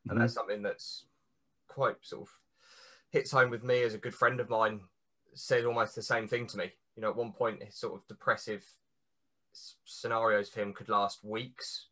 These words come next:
Speaker 1: maybe even months.
Speaker 2: Yep.
Speaker 1: Now sometimes it's even like, like a day, as a, like a, and we, and which is, makes him feel a bit more like, well, we all just have off days.
Speaker 2: Yeah.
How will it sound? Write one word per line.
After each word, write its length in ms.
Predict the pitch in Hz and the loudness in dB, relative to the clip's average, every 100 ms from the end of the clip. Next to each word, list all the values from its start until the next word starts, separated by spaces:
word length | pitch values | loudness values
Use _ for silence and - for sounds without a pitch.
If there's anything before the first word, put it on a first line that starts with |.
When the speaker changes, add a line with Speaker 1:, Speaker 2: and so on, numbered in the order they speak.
| _ | _
Speaker 1:
maybe 240 | 107 110 104 | -6 -4 -4
even 220 | 98 101 | -8 -2
months. 580 | 110 131 135 - - - _ _ | 0 -2 -6 -12 -12 -14 _ _
Speaker 2:
Yep. 240 | 110 110 - | 0 0 0
Speaker 1:
Now 120 | 127 | 0
sometimes 560 | 131 139 131 131 123 113 | 2 2 2 2 0 0
it's 140 | - | -6
even 300 | 131 131 123 | -6 -2 0
like, 240 | 113 110 101 - 104 - | 2 0 0 -10 -12 -12
like 140 | - | -12
a 40 | 110 | -4
day, 420 | 113 117 - - - | 0 2 0 -6 -12
as 140 | 113 | -12
a, 80 | 110 - | -8 -2
like 200 | 113 113 | 0 2
a, 160 | 107 | 0
and 160 | 110 123 | 0 -2
we, 140 | 127 123 | -4 -2
and 100 | 120 | -2
which 160 | 127 131 | -2 -6
is, 160 | 113 - - - - | -8 -12 -16 -8 2
makes 240 | 135 - | 2 2
him 140 | 135 | -4
feel 220 | 120 131 117 | 2 4 6
a 40 | |
bit 160 | 120 110 | 4 2
more 140 | 117 | 4
like, 140 | 110 | 4
well, 80 | 110 | 4
we 80 | 123 | 2
all 120 | 135 | 2
just 160 | 104 - | 0 -2
have 100 | 104 | 0
off 140 | 104 | 0
days. 400 | 113 107 - - _ _ _ _ - | 0 -2 -4 -18 _ _ _ _ 0
Speaker 2:
Yeah. 180 | 107 | 2